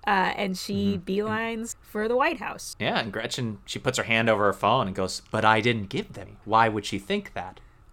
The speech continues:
Speaker 1: Uh,
Speaker 2: And then she takes the phone call. It was, um, what's the term for that? Is a soliloquy or an aside?
Speaker 1: I think it's, I think it, if it was a soliloquy, I feel like she would be s-, directing it towards the audience.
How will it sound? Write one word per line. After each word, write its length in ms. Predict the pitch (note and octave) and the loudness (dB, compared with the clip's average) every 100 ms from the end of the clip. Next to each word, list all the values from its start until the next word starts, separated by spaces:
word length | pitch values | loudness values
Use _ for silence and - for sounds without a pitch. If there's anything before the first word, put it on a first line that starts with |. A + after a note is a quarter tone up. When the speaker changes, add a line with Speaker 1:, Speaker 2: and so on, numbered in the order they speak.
| - | -8
Speaker 1:
Uh, 240 | G3+ F#3 - | -4 -2 -2
Speaker 2:
And 100 | A2 | -4
then 100 | A2+ | -2
she 160 | G#2+ G2+ | -2 -2
takes 260 | A2+ F#2 | -2 -2
the 80 | G2+ | -2
phone 220 | G2+ G2 | -2 -2
call. 180 | F#2 F#2 | 0 2
It 100 | G#2+ | 4
was, 180 | C#3+ C3+ | 4 4
um, 420 | C3+ A#2+ G#2 G2 - - - - | 4 4 0 -4 -10 -20 -20 -12
what's 160 | G3+ - | -10 -4
the 80 | A3 | -4
term 220 | A#3 A2 | -2 -4
for 80 | G2 | -2
that? 120 | F#2 | -4
Is 100 | G2+ | -4
a 20 | |
soliloquy 580 | G2+ A#2 A#2+ F#3 G3 A3+ | -6 -4 -2 -4 -4 -2
or 80 | C3+ | 0
an 60 | G2+ | -2
aside? 480 | F2+ A2 F#2 F2 - - - | -4 -2 -2 -4 -12 -10 -6
Speaker 1:
I 100 | G#3 | 0
think 200 | C#4 C4+ | 2 4
it's, 340 | B3+ - - - | 0 0 -12 -4
I 120 | - | -2
think 200 | A#3+ F4 | 0 -2
it, 140 | E4+ B3+ - - - | 0 -2 -4 -20 -2
if 140 | B3 E4+ | 0 2
it 80 | |
was 160 | E4 E4+ | 0 -2
a 60 | C4+ | -2
soliloquy, 600 | - C4+ F4+ F#4 - D4+ | 0 0 0 0 0 2
I 100 | A#3+ | 2
feel 240 | F#3+ A#3 | 2 2
like 180 | A#3 A3+ | 2 2
she 240 | - A#3 G#3+ | 0 -4 -2
would 220 | G3+ F3 | -2 -2
be 360 | F#3+ F#3 E3 E3 - - | -2 -2 -4 -10 -16 -14
s-, 280 | F#3 - - | -8 -6 -4
directing 640 | - G#3 G#3+ G#3+ - A3 G3+ | 0 2 2 0 0 -2 -2
it 160 | G3+ | -4
towards 320 | - G3+ G3 D#3+ | -4 -4 -2 -2
the 140 | F3 | -4
audience. 600 | D#3+ F3+ A#3+ B3+ C4 - | -2 -2 -2 -4 -6 -12